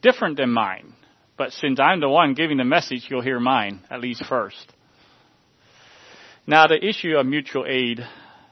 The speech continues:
I do not think is a sin issue topic. Now, if you don't care about your fellow believers,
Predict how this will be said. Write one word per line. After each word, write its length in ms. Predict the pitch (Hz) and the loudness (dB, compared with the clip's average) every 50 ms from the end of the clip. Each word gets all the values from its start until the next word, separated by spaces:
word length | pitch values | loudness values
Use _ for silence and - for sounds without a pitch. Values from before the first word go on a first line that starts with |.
| _ _ - | _ _ 0
I 280 | - 135 156 170 156 127 | 4 6 6 6 6 4
do 100 | 123 117 | 0 0
not 220 | 120 131 - - - - | 0 -2 -2 -2 -4 -4
think 240 | 143 127 117 113 - | -4 -4 -4 -6 -8
is 180 | 147 123 - - | -10 -12 -10 -10
a 60 | 117 | -12
sin 260 | - - - 147 127 | -10 -6 -4 -4 -4
issue 320 | 123 123 120 - - 117 - | -4 -6 -8 -8 -10 -14 -12
topic. 380 | - 123 113 - - - - _ - - - _ _ _ _ _ _ _ _ _ _ _ _ _ _ _ _ _ _ _ _ - - - _ _ _ _ _ _ _ _ _ _ _ _ _ _ _ _ _ _ | -10 -10 -10 -10 -10 -16 -20 _ -20 -20 -20 _ _ _ _ _ _ _ _ _ _ _ _ _ _ _ _ _ _ _ _ -20 -20 -20 _ _ _ _ _ _ _ _ _ _ _ _ _ _ _ _ _ _
Now, 220 | - 156 165 156 147 | 4 8 8 8 8
if 180 | 165 160 143 - | 6 4 0 0
you 80 | 170 | 2
don't 360 | 160 196 240 254 - - _ - | 4 6 6 6 6 2 _ -10
care 580 | - - 143 143 143 160 170 127 110 104 107 - - | -8 -4 2 4 6 6 6 6 4 2 0 -2 -4
about 400 | 127 113 - 147 143 135 131 135 | -4 2 6 6 6 6 6 2
your 100 | 127 120 | -2 -4
fellow 360 | - - 147 143 139 127 120 | 0 4 4 4 4 4 0
believers, 540 | 110 123 113 120 139 139 117 117 113 110 | 0 -2 -2 -2 0 -2 -2 -2 -4 -6